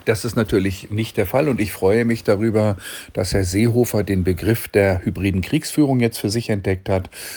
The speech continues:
Und das ist ja genau das, wo es auch nach riecht im Augenblick. Also zweitausendfünfzehn wurde nicht darüber diskutiert, wie damals die Schleusung stattgefunden hat, und zwar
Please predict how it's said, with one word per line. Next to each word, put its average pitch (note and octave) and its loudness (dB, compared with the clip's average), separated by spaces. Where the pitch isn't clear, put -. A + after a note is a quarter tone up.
Und F#2 0
das F#2+ 4
ist - 4
ja G#2 2
genau G2 2
das, G2+ -2
wo - -4
es - -6
auch - 0
nach E2+ -4
riecht - -4
im A#2+ -4
Augenblick. G#2 -2
Also A2 -2
zweitausendfünfzehn G#2 -2
wurde F#2+ 0
nicht A2+ -4
darüber B2 -2
diskutiert, A2+ -4
wie G#2+ -4
damals A#2 -2
die G#2 -6
Schleusung F#2+ -2
stattgefunden A#2 -6
hat, C3 -6
und A#2 -2
zwar A2 -4